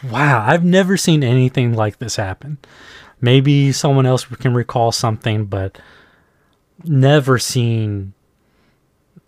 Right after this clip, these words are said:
a player agree to terms, basically. Like, have so much ish-, so many issues come up with a physical. Like, this dude isn't hurt.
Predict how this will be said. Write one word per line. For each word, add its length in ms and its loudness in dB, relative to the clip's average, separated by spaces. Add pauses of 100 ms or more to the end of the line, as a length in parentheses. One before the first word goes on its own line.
(720)
a 80 -2
player 600 0 (1700)
agree 360 2
to 100 4
terms, 840 0
basically. 680 -6 (760)
Like, 140 2
have 280 0
so 160 2
much 300 0
ish-, 400 -4
so 160 -6
many 180 2
issues 300 -2
come 200 -2
up 200 -4
with 120 -8
a 60 -8
physical. 680 -6 (1500)
Like, 160 -2
this 160 0
dude 240 4
isn't 280 0
hurt. 420 -2